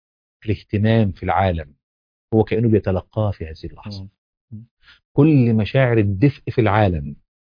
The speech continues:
Speaker 1: في عز البرد،
Speaker 2: مم.
Speaker 1: الشتاء، هو شاعر بيها في هذه اللحظة.
Speaker 2: سبحان الله.
Speaker 1: ليه؟
Speaker 2: مم.
Speaker 1: هو في اللحظة دي، أنت عارف أنت إيه؟ كأنك بتلمس المكان اللي فيه مرض، فيه تعب.
Speaker 2: مم.
Speaker 1: فأنت جيت على الجرح.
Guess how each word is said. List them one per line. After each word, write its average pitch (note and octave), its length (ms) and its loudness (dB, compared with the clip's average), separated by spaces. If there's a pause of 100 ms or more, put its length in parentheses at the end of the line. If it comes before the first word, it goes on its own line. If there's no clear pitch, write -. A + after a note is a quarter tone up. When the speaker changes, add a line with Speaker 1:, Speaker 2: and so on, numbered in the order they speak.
(140)
Speaker 1:
في F#2 100 0
عز G#2 400 0
البرد، G2+ 520 2 (360)
Speaker 2:
مم. A#2+ 120 -10
Speaker 1:
الشتاء، G2+ 640 0 (400)
هو G#2+ 140 -10
شاعر F#2 360 -8
بيها G2 200 -18
في F2 120 -20
هذه E2+ 200 -20
اللحظة. F2+ 320 -16
Speaker 2:
سبحان - 300 -16
الله. G#2 200 -18 (220)
Speaker 1:
ليه؟ C3 280 4 (120)
Speaker 2:
مم. F#2+ 200 -10 (100)
Speaker 1:
هو B2 200 0
في - 120 -12
اللحظة C#3+ 400 0
دي، E3+ 280 -4
أنت - 120 -8
عارف C3 180 -2
أنت C3 180 -12
إيه؟ A2 220 -12
كأنك D3+ 520 -6
بتلمس B2+ 680 -8
المكان G#2+ 580 -12
اللي F#2 260 -14
فيه A2 460 -18
مرض، G2 300 -2
فيه - 100 -20
تعب. G2+ 320 -8 (520)
Speaker 2:
مم. F#2 360 -14
Speaker 1:
فأنت G2 160 -6
جيت B2+ 160 0
على F#2+ 120 -4
الجرح. - 500 -2